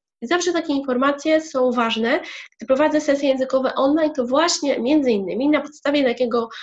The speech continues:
koła życia zmienionego na język angielski proponuję moim, e, współpracownikom, czyli osobom, z którymi współpracuję, właśnie takie, e, spotkania online dopasowane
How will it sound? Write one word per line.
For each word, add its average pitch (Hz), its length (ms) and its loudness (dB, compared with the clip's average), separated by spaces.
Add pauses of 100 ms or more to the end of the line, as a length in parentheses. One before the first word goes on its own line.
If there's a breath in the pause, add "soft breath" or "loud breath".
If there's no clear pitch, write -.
(160 loud breath)
koła 302 280 4
życia 233 460 -2
zmienionego 247 480 2
na 214 120 0
język 233 340 0
angielski 208 560 -4 (800)
proponuję 285 480 4
moim, 240 520 0
e, 202 500 0 (460 loud breath)
współpracownikom, 247 920 -2
czyli 311 160 2
osobom, 302 260 4
z 277 40 2
którymi 269 240 2
współpracuję, 294 800 0 (640 loud breath)
właśnie 277 640 0
takie, 226 480 -4 (120)
e, 202 280 -4
spotkania 226 640 -4
online 269 380 2
dopasowane 233 640 -2